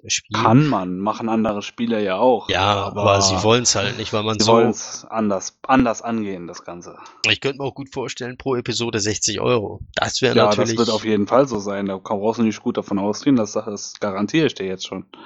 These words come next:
Speaker 1: Ja, ja, deswegen. Also das wär dann halt schon,
Speaker 2: Sechzig
Speaker 1: äh
Speaker 2: also bei uns siebzig, ja.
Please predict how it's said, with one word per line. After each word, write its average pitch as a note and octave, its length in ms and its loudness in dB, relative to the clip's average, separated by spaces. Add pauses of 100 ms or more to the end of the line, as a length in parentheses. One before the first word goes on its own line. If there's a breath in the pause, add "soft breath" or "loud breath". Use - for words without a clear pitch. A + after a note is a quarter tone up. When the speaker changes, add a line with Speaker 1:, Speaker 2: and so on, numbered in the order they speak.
Speaker 1:
Ja, A2 320 2
ja, G#2 140 -2 (100)
deswegen. G#2+ 460 -2
Also G2+ 180 -6
das A2 260 0
wär B2 140 -8
dann A#2 180 -8
halt A2+ 220 -6
schon, A2+ 280 -4
Speaker 2:
Sechzig C3+ 340 4
Speaker 1:
äh B2 40 4
Speaker 2:
also A#2 180 2
bei G#2+ 120 2
uns A2+ 220 2
siebzig, - 600 -6
ja. G2+ 240 -4